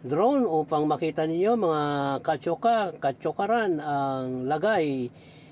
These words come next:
ng kakalsadahan dito sa Barangay San Cristobal, Barangay Pasiano, Calamba City at Barangay Banlik, Cabuyao City, Laguna. Mga katsoka, ito na ngayon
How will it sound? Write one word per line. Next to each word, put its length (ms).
ng 320
kakalsadahan 720
dito 400
sa 240
Barangay 560
San 160
Cristobal, 640
Barangay 480
Pasiano, 640
Calamba 400
City 560
at 320
Barangay 400
Banlik, 400
Cabuyao 480
City, 720
Laguna. 880
Mga 320
katsoka, 560
ito 80
na 160
ngayon 240